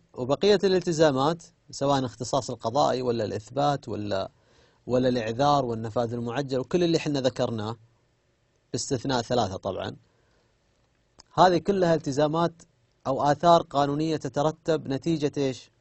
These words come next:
نتيجة السرعة أو تتطلبها السرعة. طبعًا كونكم مش متخصصين قانون أو مقرركم هذا مو متخصص للقانونيين، ما هو في كلية الحقوق،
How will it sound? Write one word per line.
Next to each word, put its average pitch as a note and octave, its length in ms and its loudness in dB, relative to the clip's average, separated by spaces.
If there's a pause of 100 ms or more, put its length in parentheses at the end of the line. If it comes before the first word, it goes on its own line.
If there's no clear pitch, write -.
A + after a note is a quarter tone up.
(300)
نتيجة B2+ 380 -4
السرعة G#2+ 460 -6 (580)
أو B2 80 -2
تتطلبها A#2 720 -4
السرعة. F#2+ 460 -10 (1500)
طبعًا D#3+ 340 4 (1120)
كونكم G3+ 560 6
مش - 180 -4
متخصصين D#3+ 680 -4
قانون A#2+ 480 0 (2750)
أو A#2+ 100 0
مقرركم C3 680 2
هذا B2 300 -2
مو C3+ 200 -4
متخصص B2 640 -6
للقانونيين، A#2 1040 -2 (160)
ما B2 60 -4
هو C3 100 -4
في B2+ 100 -10
كلية A2+ 360 -4
الحقوق، F2+ 460 -10